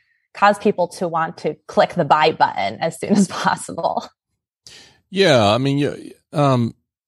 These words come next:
Speaker 2: I like the way you put that, because what you're basically saying, uh, i-, if I hear you correctly, is, um,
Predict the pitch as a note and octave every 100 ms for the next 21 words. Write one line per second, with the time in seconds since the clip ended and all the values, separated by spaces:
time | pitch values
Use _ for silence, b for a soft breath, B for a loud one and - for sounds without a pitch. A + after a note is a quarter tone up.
0 | _ _ D3+ D#3 E3+ C3+ A#2 G#2 F2+ -
1 | A#2+ - E2+ - F#2+ - A2 A#2 B2 G#2+
2 | F#2+ _ _ C#3 A#2+ - - F#2+ - C#3+
3 | A#2 G#2 G2 - _ _ _ - A#2 -
4 | A#2 - A#2+ G#2+ F#2 G2+ B2+ A2+ G2 G#2+
5 | G2 F#2 G2+ F#2+ F2 G2 F#2+ F2+ - -
6 | A#2 G#2+ G2+ F#2